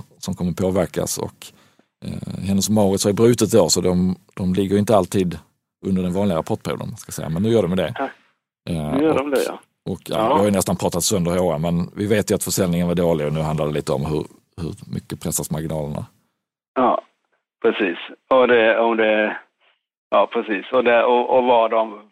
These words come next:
Speaker 2: lite mer vad de, vad de vill göra i framtiden. För
Speaker 1: Mm.
Speaker 2: de har ju även, de har ju pratat om det, men jag tror att folk inte kan höra nog från hur de ska vända det här.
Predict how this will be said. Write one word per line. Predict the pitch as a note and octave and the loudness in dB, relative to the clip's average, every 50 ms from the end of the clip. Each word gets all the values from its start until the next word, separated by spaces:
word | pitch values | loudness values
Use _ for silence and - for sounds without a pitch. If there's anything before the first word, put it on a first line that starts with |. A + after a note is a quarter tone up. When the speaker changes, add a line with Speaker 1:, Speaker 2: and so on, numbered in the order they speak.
| - - A#2+ B2 | -6 -6 -6 -8
Speaker 2:
lite | A#2+ A#2+ B2+ A#2+ A#2 - A#2 | -6 -4 -2 -2 -2 -4 -4
mer | A2+ A#2 A2+ A2 G2+ G#2 | -2 0 0 2 2 0
vad | G#2+ G#2+ G#2+ G#2 | 0 0 0 2
de, | G#2 G#2 G2 F2 | 2 0 -2 -2
vad | G2+ G#2+ G#2+ G2+ G2+ | -2 0 0 0 0
de | G#2 G2+ G2 - - - - - | -2 -4 -6 -10 -16 -20 -20 -16
vill | - G#2+ G#2+ G#2+ G#2+ | -12 -6 -2 2 2
göra | G#2+ G2 F#2 F#2+ G2 | 4 4 4 2 0
i | F#2+ | 0
framtiden. | - - G#2 F#2+ - - - - - - - - - - | 2 2 2 2 0 -4 -12 -12 -12 -12 -12 -12 -8 -4
För | - | 0
Speaker 1:
Mm. | G2 F2+ E2+ | 2 2 2
Speaker 2:
de | A2 | 2
har | G#2+ G#2 | 2 2
ju | A2+ G#2+ | 2 2
även, | G2+ F#2 G2 G2+ | 0 0 -2 -2
de | G#2 A#2 A2+ | -2 0 2
har | A#2+ A2+ | 2 2
ju | G#2+ | 2
pratat | - C3 A#2+ A2 - - - | 2 2 2 2 2 0 2
om | A2 G2 G2 | 2 2 0
det, | F#2+ G2 G2+ | -2 -4 -4
men | G2+ G2+ G2+ G2+ - _ _ _ _ _ _ | -4 -4 -6 -6 -8 _ _ _ _ _ _
jag | - F#2 | -6 -2
tror | - - G2+ | 2 2 2
att | G2 - - | 2 2 2
folk | G#2+ G2 - - | 0 0 2 0
inte | G#2+ G2 F#2 - | -2 -2 -2 -4
kan | - G2 G2 - - | -4 -2 -2 -2 -2
höra | - - A#2 A2 G#2 G2+ A2 | 0 2 4 4 6 6 4
nog | A2+ A#2 A#2 A#2+ B2 A#2+ A2 G#2 - - | 4 4 4 4 4 2 0 -4 -4 -2
från | A2+ G#2+ G#2 | 0 0 0
hur | F#2+ G#2 G2+ | 0 0 -2
de | G2 G2+ - | -2 -4 -4
ska | - - G#2 | -2 0 0
vända | G#2+ G#2 G2 F#2+ F#2+ F#2 | 2 2 2 0 0 0
det | G2 | 2
här. | G2+ F#2+ D#2 | 2 0 0